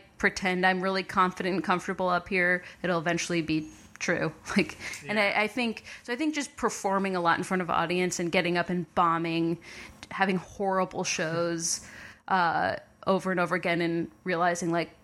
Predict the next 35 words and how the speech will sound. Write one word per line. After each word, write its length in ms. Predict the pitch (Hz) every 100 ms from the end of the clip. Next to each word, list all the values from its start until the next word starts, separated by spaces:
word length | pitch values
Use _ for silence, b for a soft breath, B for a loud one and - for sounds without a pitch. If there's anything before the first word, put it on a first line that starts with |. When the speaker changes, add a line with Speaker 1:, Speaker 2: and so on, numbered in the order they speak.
| -
Speaker 1:
"Oh, 140 | - 285
it's 120 | -
fine. 320 | 190 170 180
The 80 | 160
world 260 | 165 156
is 60 | 165
still 220 | - 160
turning." 360 | - 160 160 180
And 80 | 240
then 120 | 254
also 340 | 254 262 233
sometimes 340 | 220 226 233 220
having 220 | 208 196
really 180 | 190 185
great 300 | 180 196 -
shows 460 | 185 165 170 -
where 360 | 170 151 160 -
everything, 440 | 170 185 - 175
you 60 | 185
know, 120 | 170
everything 280 | 175 196 220
just 180 | 190 -
clicks 440 | - 240 226 -
and 100 | 190
it's 200 | 180 - - 135
Speaker 2:
Right. 300 | 123 117 113 -
Speaker 1:
like 140 | 202
you're 100 | 208
not 240 | 208 208
thinking 340 | - 240 220 220
too 200 | 226 214
hard 400 | 208 202 202 196
and 120 | 190
you're 120 | 185
just 320 | 185 185 -